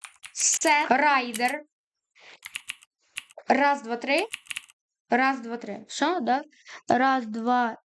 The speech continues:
три, чотири, п'ять, шість. О, все. Все, мінус один ноль. І все, ребятки, ми зараз видадемо райдеру.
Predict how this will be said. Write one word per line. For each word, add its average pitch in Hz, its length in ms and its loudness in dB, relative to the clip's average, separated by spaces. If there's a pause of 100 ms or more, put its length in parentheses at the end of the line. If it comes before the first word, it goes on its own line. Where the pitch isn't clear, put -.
три, 320 520 0 (640)
чотири, 302 560 0
п'ять, 254 440 0
шість. - 720 -6
О, 196 220 0
все. - 240 -4 (300)
Все, - 280 2
мінус 277 280 -2
один 269 180 0
ноль. 202 200 -2 (600)
І 320 80 4
все, - 260 2 (200)
ребятки, 320 400 0
ми 359 300 4
зараз 294 380 0
видадемо 247 500 0
райдеру. 330 640 2